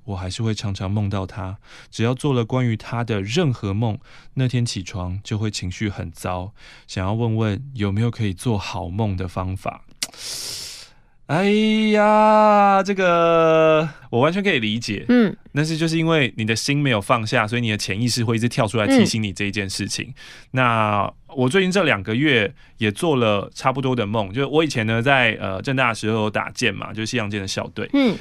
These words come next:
Speaker 1: 那可是我的练习没有很认真。
Speaker 2: 哼。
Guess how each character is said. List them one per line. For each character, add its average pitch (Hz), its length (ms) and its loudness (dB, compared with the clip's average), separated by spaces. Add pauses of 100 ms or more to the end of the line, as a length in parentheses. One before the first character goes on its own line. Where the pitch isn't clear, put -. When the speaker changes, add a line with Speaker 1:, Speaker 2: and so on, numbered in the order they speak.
(120)
Speaker 1:
那 135 220 2 (100)
可 123 140 -6
是 170 140 -2
我 139 100 2
的 110 100 2
练 135 200 2
习 104 160 -4
没 107 120 2
有 110 100 2
很 107 160 -4
认 101 240 -2
真。 92 240 -8
Speaker 2:
哼。 202 260 2